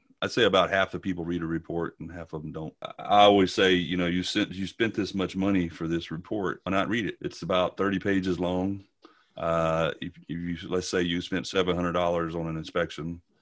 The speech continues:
that's expensive paper that you just bought that you're not gonna read. So, or expensive email that you just got, a report. Why not read it? Uh, you know, there might be a word or two that I misspelled, and you can call me out on it,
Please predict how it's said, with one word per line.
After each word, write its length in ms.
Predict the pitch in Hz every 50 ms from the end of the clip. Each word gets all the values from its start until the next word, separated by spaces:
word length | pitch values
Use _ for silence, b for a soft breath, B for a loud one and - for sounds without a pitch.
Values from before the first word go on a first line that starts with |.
| _ _ -
that's 180 | - - -
expensive 500 | 82 - - - 101 95 - - 82 -
paper 340 | - 101 104 - - 80 80
that 80 | 80 80
you 60 | 80
just 260 | - 78 78 - 80
bought 340 | 80 85 85 87 85 - -
that 120 | 90 - -
you're 100 | 87 87
not 200 | 87 87 82 87
gonna 140 | 85 82
read. 360 | 80 87 95 90 85 82 76 - 85 87
So, 380 | 85 - 73 78 78 78 78 78 -
or 400 | 110 107 101 95 90 90 85 - _ _ _
expensive 440 | - 80 - - 92 87 - 85 - -
email 400 | 95 101 95 90 85 85 82 78
that 140 | 76 67
you 120 | 55 78 80
just 220 | 76 78 78 -
got, 280 | - 82 80 80 78 73 - -
a 80 | -
report. 560 | 76 80 78 76 - - 98 90 78 - - _ _ _ _ _ _ _ _ _ -
Why 120 | - 90 95
not 140 | 95 -
read 180 | 87 95 92 -
it? 80 | - - _ -
Uh, 440 | - 85 87 87 85 85 87 85 85
you 100 | 85 90
know, 140 | 98 90 87
there 80 | 90 98
might 220 | 98 92 92 87
be 80 | 95 92
a 60 | 92
word 280 | 90 101 110 113 104
or 20 | 92
two 220 | - - 107 104 98
that 100 | 95 98
I 60 | 95
misspelled, 600 | 101 107 101 - - 101 113 113 107 90 85 78
and 120 | 80 82 90
you 60 | 90
can 140 | - 85 -
call 220 | - 101 101 95
me 120 | 95 92
out 220 | 92 101 107 104 90
on 140 | 82 82 85
it, 100 | -